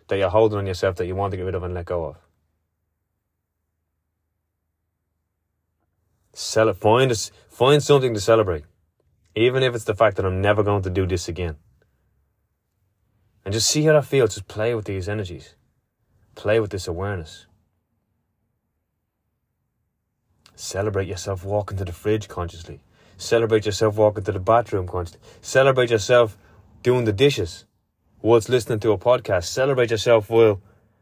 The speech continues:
being mindful while you drive. Celebrate yourself for choosing to listen to certain things, consciously choosing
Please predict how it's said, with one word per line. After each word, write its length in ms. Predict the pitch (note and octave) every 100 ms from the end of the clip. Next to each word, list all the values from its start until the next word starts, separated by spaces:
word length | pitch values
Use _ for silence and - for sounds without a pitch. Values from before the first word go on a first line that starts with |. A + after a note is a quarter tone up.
| _ -
being 260 | A#2 G#2+
mindful 380 | G#2 B2+ B2+ A2
while 200 | G#2 G#2
you 80 | F#2+
drive. 420 | F2+ A#2 A2 F2 _ _ _
Celebrate 460 | - C3 C#3 C3+ B2
yourself 380 | G#2+ B2+ A#2+ -
for 280 | A2 G2+ - _ _
choosing 380 | - C3 A#2+ A2
to 100 | G#2+
listen 360 | G#2 B2 - G#2+
to 120 | G2+
certain 340 | - A#2+ A#2 G#2
things, 420 | A#2+ A#2 G2 -
consciously 720 | - C3 D3+ C3+ G2+ F#2+ F2+
choosing 520 | - C3 C#3 B2+ G2